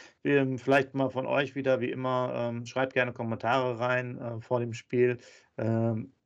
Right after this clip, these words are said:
guckt ihr das Spiel, guckt ihr es nicht? Äh, habt ihr gewisse, äh, neue Ideen? Ja?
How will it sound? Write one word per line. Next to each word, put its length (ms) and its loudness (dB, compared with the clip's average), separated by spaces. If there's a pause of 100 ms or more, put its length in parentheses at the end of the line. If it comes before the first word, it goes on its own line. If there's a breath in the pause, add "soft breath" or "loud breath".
guckt 220 0
ihr 60 4
das 180 6
Spiel, 360 2
guckt 280 -4
ihr 60 4
es 140 -6
nicht? 500 0
Äh, 60 -6
habt 800 0
ihr 140 6
gewisse, 420 2
äh, 1300 0
neue 340 4
Ideen? 600 6
Ja? 260 0